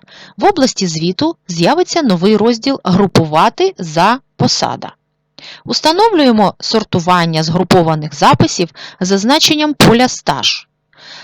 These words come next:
для чого спочатку натискаємо кнопку "Додати сортування", а потім поле "Стаж".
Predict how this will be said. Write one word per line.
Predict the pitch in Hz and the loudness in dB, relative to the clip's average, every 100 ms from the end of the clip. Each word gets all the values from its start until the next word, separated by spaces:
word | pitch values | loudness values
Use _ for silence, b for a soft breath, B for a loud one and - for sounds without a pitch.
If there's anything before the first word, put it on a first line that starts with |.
| B B | B B
для | 175 180 | -2 0
чого | - 175 165 | 0 0 0
спочатку | - 165 - 180 - 170 | 0 -2 0 -4 -4 -6
натискаємо | 160 - - 170 156 156 | -6 -6 -6 -2 -2 -6
кнопку | - 170 160 - - - | -10 -8 -6 -6 -8 -6
"Додати | 185 202 165 156 147 | -4 0 0 -2 -6
сортування", | - 147 - 151 160 151 170 269 392 _ _ _ | -8 -8 -6 -8 -6 -8 -4 -6 -6 _ _ _
а | - - | -2 0
потім | - 247 - 440 _ _ | 2 0 -2 -6 _ _
поле | - 196 294 277 | 0 2 2 -4
"Стаж". | - 104 - - | -8 -10 -6 -6